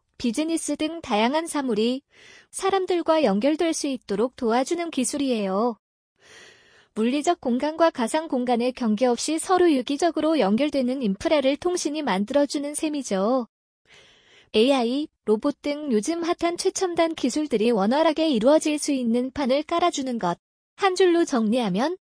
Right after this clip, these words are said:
사람과 사물을 연결해 다양한 최첨단 기술을 구현하게 해주는 공기 같은 존재. 통신 연구 핵심 키워드. 십 년 후 미리 보기. 통신의 세계에선 약 십 년을 주기로 새로운 세상이 펼쳐집니다.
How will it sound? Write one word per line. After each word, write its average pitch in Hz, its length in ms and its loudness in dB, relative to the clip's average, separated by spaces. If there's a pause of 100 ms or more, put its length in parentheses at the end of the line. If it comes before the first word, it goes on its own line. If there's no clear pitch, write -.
(320)
사람과 359 500 2
사물을 339 540 0
연결해 214 520 0 (180)
다양한 269 440 0
최첨단 359 580 2
기술을 277 480 0
구현하게 285 560 2
해주는 277 480 0
공기 226 320 -2
같은 285 320 -2
존재. 202 520 -2 (380)
통신 392 400 -2
연구 294 280 0
핵심 349 280 -2
키워드. 349 360 4
십 359 200 -2
년 285 180 -2
후 294 180 -2
미리 240 260 0
보기. 285 320 -2
통신의 339 480 -4
세계에선 285 800 -2
약 214 200 2
십 370 180 -4
년을 330 260 0
주기로 254 480 0
새로운 349 440 0
세상이 330 420 0
펼쳐집니다. 262 1000 -2